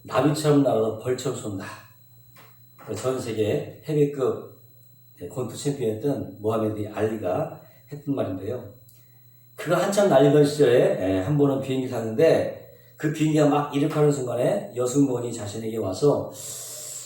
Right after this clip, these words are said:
안전벨트를 매라는 것입니다. 그래서 이 알리는 어깨를 탁 으쓱거리면서 "슈퍼맨은 안전벨트가 필요 없어."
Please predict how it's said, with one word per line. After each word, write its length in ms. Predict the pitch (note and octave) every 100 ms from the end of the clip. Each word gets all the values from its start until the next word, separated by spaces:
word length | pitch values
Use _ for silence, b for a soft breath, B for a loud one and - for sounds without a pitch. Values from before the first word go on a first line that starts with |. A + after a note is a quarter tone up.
| B
안전벨트를 840 | - D3 D#3+ D3 C#3+ C3+ C3+ D#3+
매라는 320 | - - A#2+ A#2
것입니다. 400 | G#2 - - - _
그래서 440 | B2+ A#2+ A2+ G#2 G#2
이 120 | A2+
알리는 440 | - B2+ B2+ C3
어깨를 420 | G#2+ A2 B2+ B2 A#2+
탁 80 | - -
으쓱거리면서 920 | - - C3+ A#2+ A2+ C3 C3 - - B B B
"슈퍼맨은 880 | - D3+ D#3 D#3+ C#3 E3+ D3+ - - - b b b b
안전벨트가 600 | - B2+ C#3+ C#3 - B2+
필요 220 | - -
없어." 580 | - - - G2 - -